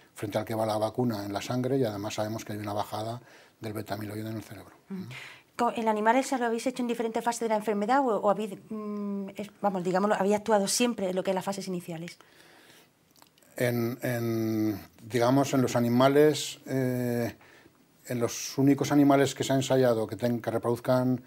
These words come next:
Speaker 1: en cierto modo, la enfermedad, que son los ratones transgénicos, pues se ha utilizado cuando ya se están produciendo las placas amiloides, ¿eh? Pero,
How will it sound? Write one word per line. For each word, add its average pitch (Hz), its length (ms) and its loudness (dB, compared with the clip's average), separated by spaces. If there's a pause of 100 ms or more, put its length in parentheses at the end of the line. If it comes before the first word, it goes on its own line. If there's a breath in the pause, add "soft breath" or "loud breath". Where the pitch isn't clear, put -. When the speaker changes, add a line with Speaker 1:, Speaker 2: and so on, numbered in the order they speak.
(280 loud breath)
Speaker 1:
en 120 100 -6
cierto 120 360 0
modo, 117 200 4
la 107 100 0
enfermedad, 113 600 -2 (240 loud breath)
que - 100 -12
son 120 100 -2
los 117 80 2
ratones 120 280 2
transgénicos, 120 540 -2
pues - 140 -6
se 113 60 -2
ha 110 60 0
utilizado 117 480 -2
cuando 120 220 0
ya 110 160 -2
se 117 100 -8
están 110 240 -4
produciendo 107 640 -4 (380 loud breath)
las 113 120 -2
placas 98 320 -4
amiloides, 101 520 -4
¿eh? 123 120 -6 (300)
Pero, 107 600 -4